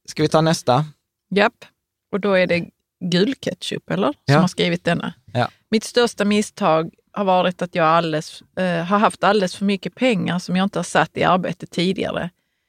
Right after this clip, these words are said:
Speaker 2: Hade nog någonstans kring, kring tvåhundratusen kronor på nollränta under större delen av min studietid och något drygt år därefter, cirka sju år. Eh, bor i hyresrätt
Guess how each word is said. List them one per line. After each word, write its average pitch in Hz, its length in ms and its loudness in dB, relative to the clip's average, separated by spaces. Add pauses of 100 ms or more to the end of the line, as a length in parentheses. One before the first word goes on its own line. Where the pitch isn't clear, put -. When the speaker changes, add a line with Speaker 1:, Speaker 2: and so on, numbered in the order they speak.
(480)
Speaker 2:
Hade 247 240 2
nog 247 220 2
någonstans 220 520 0
kring, 180 320 -6 (220)
kring 190 360 0
tvåhundratusen 214 920 0
kronor 175 340 -2
på - 140 -6
nollränta 185 720 0
under 156 180 -4
större 170 360 0
delen 165 300 -2
av 151 80 -4
min 156 120 -6
studietid 160 720 -4 (540)
och 180 100 0
något 175 280 0
drygt 185 400 -2
år 160 140 2
därefter, - 600 -4 (260)
cirka 220 320 -2
sju 156 420 2
år. 85 180 -2 (1200)
Eh, 180 140 2
bor 208 280 4
i 196 40 2
hyresrätt 185 800 -2